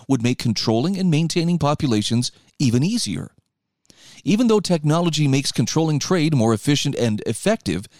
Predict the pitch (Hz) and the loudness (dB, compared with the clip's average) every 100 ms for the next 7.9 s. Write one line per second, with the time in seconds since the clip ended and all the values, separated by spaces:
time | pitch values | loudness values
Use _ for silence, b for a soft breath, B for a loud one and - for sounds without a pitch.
0 | b b b b 135 - 165 131 - 214 | b b b b -2 0 0 0 0 -2
1 | 226 202 170 147 123 175 123 104 101 117 | 0 0 2 2 2 0 0 -4 0 0
2 | 220 185 160 139 147 131 120 110 104 95 | 0 0 0 0 2 2 2 2 0 2
3 | 110 147 65 - _ _ _ B B B | 2 2 -2 -10 _ _ _ B B B
4 | - 104 104 95 139 - 180 120 113 147 | -2 0 0 0 0 0 -2 0 0 0
5 | 175 165 135 120 131 120 139 110 107 123 | 0 0 0 -4 -2 -2 -2 -2 -2 -2
6 | 156 98 78 113 190 - 208 196 - 113 | -2 -4 -2 0 0 -2 -4 -4 0 0
7 | 165 180 175 123 135 101 - - - | 2 0 -2 -2 -2 -2 -8 -12 -20